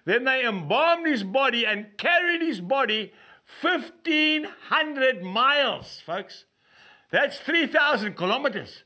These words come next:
to Zanzibar. And they went with the ship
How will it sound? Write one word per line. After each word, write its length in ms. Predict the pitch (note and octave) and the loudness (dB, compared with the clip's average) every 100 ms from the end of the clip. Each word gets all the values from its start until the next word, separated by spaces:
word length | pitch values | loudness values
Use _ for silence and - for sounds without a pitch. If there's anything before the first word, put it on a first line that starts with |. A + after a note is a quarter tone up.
| _ _ _ _ | _ _ _ _
to 120 | - C#3+ | -10 -2
Zanzibar. 960 | F3 G3 G#3 C4 F#3+ B3 A#3+ B3 A#3 - _ _ _ _ - | 0 0 0 0 2 4 4 2 -2 -14 _ _ _ _ -4
And 180 | F#3 | -2
they 140 | G#3+ A#3 | 2 2
went 380 | A3+ D4 D4+ B3 | 4 4 2 -4
with 120 | D4+ | -2
the 120 | E4 | 0
ship 280 | - D4 | 0 0